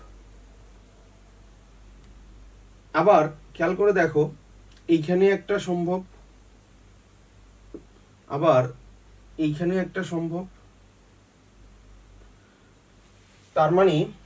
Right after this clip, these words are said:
কিন্তু এইখানে সম্ভব হচ্ছে না। কেন হচ্ছে না? কারণ আমি এইটা দিয়ে এটা বানালে এইটা বাহু এবং এই বাহুটা সেম হয়ে যাচ্ছে। আবার খেয়াল করে দেখো,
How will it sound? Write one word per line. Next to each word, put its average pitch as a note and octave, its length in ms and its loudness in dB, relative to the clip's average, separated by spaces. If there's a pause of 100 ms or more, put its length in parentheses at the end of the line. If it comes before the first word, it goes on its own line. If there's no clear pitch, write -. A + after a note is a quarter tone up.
(720)
কিন্তু G#3+ 200 -4 (140)
এইখানে A3+ 360 2
সম্ভব G3 420 2
হচ্ছে D#3 220 -6
না। A#2 100 -6
কেন F3 260 -2
হচ্ছে A3+ 240 -4
না? D#4+ 60 0 (400)
কারণ - 260 4 (180)
আমি G3 180 2 (120)
এইটা G3 340 2
দিয়ে A3 180 -4
এটা A3+ 120 -4 (100)
বানালে G3+ 280 2 (180)
এইটা G#3 220 2
বাহু G#3 260 4
এবং G#3 140 0 (100)
এই F3+ 60 6
বাহুটা F#3 260 4
সেম D#3 220 -6
হয়ে B2+ 140 0
যাচ্ছে। - 160 -6
আবার - 240 4 (500)
খেয়াল F3+ 180 0
করে A3+ 200 6
দেখো, D#3+ 180 2